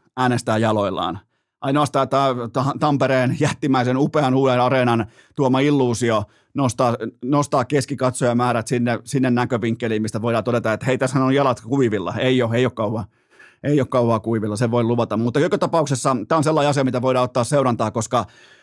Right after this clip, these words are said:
mua ainakin omakohtaisesti mua vituttaa ja harmittaa katsoa, kun mä näen talenttia, joka on kahlittua. Se, se mua ahdistaa, se mua ahdistaa yrittäjänä, se ahd-, ahdistaa niinku viihdealan toimijana, öö, ja kaikilta osin. Se, se, se mua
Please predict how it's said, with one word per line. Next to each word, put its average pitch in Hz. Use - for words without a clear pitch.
mua 165
ainakin 160
omakohtaisesti 143
mua 135
vituttaa 147
ja 123
harmittaa 127
katsoa, 131
kun 117
mä 123
näen 127
talenttia, 131
joka 110
on 110
kahlittua. 110
Se, 147
se 165
mua 143
ahdistaa, 127
se 131
mua 135
ahdistaa 123
yrittäjänä, 120
se 135
ahd-, 127
ahdistaa 123
niinku 117
viihdealan 123
toimijana, 113
öö, 113
ja 120
kaikilta 127
osin. 101
Se, -
se, 131
se 151
mua 135